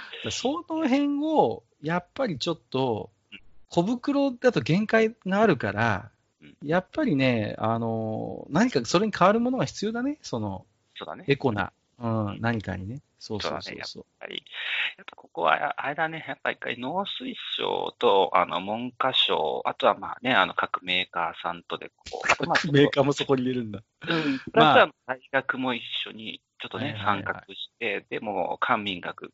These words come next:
Speaker 2: 共同でね、いかに、えー、<laughs> ソース、ソースケチャ、えー、ソースからし類および、えー、何？あの、薬味を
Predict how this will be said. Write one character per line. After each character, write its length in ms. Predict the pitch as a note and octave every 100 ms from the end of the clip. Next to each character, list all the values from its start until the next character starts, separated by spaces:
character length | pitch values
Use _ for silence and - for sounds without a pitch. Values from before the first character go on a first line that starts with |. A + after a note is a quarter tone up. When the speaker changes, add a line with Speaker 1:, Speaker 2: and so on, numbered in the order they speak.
| _
Speaker 2:
共 320 | - C3 C3
同 240 | C3 - -
で 140 | -
ね、 200 | C3+ -
い 120 | - D#3
か 200 | G#3 A3+
に、 400 | G#3 G#3 F2+ -
え 480 | F3+ E3+ E2+ D#2 -
ー、 40 | - _ - -
<laughs> 400 | - - - -
ソ 140 | A#2+
ー 420 | G2+ - F#2 F2+
ス、 60 | - _ _ _ A#2 -
ソ 100 | A#2+
ー 40 |
ス 200 | A2 - -
ケ 120 | A2
チ 60 | - -
ャ、 60 | -
え 180 | F2+ -
ー、 140 | -
ソ 100 | G#2
ー 380 | F#2+ - F#2 F2
ス 20 |
か 180 | - G2
ら 100 | F#2
し 180 | - F#2+
類 220 | F2 F2
お 140 | C3+ B2+
よ 140 | B2
び、 420 | D3 G3 F#3 - -
え 480 | F#2+ F2+ F2+ F#2 -
ー、 20 |
何？ 300 | F2 D#2 D3+ -
あ 140 | F#2 F2
の、 320 | F2 F2+ - _ -
薬 260 | G#2 -
味 200 | A2+ A2
を 320 | G#2+ G2+ -